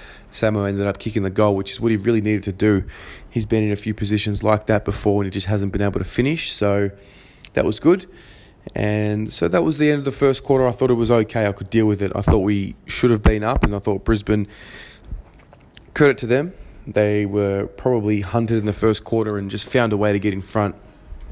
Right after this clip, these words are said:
Then the second quarter happened, and it, it's probably one of our worst quarters for the year.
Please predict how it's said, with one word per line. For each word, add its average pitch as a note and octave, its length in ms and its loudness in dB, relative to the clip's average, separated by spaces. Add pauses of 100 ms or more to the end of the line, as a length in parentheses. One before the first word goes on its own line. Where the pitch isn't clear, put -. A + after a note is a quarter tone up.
(800)
Then - 100 6
the F3 80 6
second C#3 300 2
quarter B2 240 2
happened, G#2+ 640 -2
and G2 720 0
it, - 380 -6
it's G#2+ 180 0
probably A#2 340 2
one G2+ 180 0
of G2 80 0
our G2 120 2
worst F#2 280 0
quarters F#2+ 300 -2
for - 120 -2
the F#2+ 80 0
year. F#2 320 -2